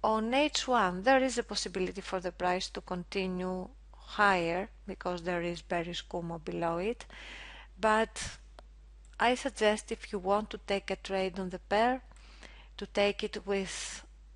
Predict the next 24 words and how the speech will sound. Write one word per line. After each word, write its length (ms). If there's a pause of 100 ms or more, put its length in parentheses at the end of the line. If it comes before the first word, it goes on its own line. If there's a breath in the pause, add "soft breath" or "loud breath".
(100)
H 320
one 460 (300)
as 320
an 200
entry 320
time, 300
as 220
the 80
entry 300
time 260
frame, 360 (360 loud breath)
but 380 (120)
to 100
take 420 (460)
a 80
bearish 460
trade, 400 (340)
a 100
short 420
trade, 300 (680 soft breath)
not 240
a 60
long 340
one. 320